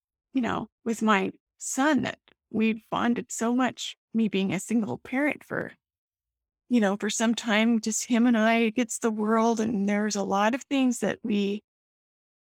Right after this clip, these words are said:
that I had to adjust, that he was just having a blast with these two new friends,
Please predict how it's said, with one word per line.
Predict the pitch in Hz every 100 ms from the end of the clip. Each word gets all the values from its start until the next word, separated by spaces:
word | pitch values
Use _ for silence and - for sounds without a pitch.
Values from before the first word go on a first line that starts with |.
| -
that | 214
I | 196
had | 240 214
to | 220 214 214 _ _ _ _
adjust, | 233 - 233 247 285 240 - - - _ _ _ _ _
that | - 214 - _ _ _
he | - 415 349 123 - _ _ _ _ _ _ _ -
was | 285 -
just | 143 131 - _ _ _ _ _ _
having | - 247 240 240
a |
blast | - - 247 392 494 - -
with | 190
these | - 202 -
two | 233
new | - -
friends, | 214 - - - - -